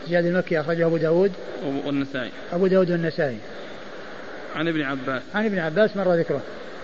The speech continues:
Speaker 2: قال أبو داود: "أبو يحيى اسمه زياد، كوفي ثقة".
Speaker 1: نعم.
Speaker 2: قال رحمه الله تعالى: "باب إذا كان المدعى عليه ذميا أيحلف؟"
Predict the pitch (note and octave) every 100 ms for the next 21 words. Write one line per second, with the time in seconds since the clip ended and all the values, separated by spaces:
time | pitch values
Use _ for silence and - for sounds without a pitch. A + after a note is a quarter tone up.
0 | - - - - - - E3 F#3 F#3+ F3
1 | F3 E3 E3 G3 G3 E3 E3 E3 F#3 F3+
2 | F3 F3 F3+ E3+ E3+ E3 C#3+ D#3+ F3 G3
3 | G3 - E3+ - G3 G3 E3 E3+ D3+ C#3
4 | - - - - - D#3+ B2+ - - -
5 | - - - - - - - F#3 F3 E3+
6 | E3+ D#3+ E3 E3+ D#3 D#3 D3+ F3 E3+ F3
7 | G3 - - - - E3 F#3+ F#3+ G3 G3+
8 | - F3 F3+ F3 - G3 G3 F#3 F3 G3+
9 | F3+ F3+ F3 E3 F3 G3 F3 D#3+ E3+ E3+
10 | G3 F3 D3 A#2+ - - - - F3 F#3
11 | - D#3+ F#3